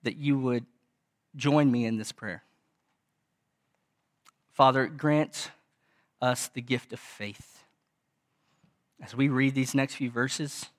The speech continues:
make our minds know them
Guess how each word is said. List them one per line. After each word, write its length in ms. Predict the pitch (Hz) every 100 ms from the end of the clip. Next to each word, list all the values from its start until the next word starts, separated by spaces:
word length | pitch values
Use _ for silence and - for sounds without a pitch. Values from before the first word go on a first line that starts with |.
| _ _ _ _ _ _ _ _ -
make 240 | 135 165 -
our 160 | 151
minds 420 | 131 131 127 123 -
know 320 | 131 139 151
them 340 | 151 170 180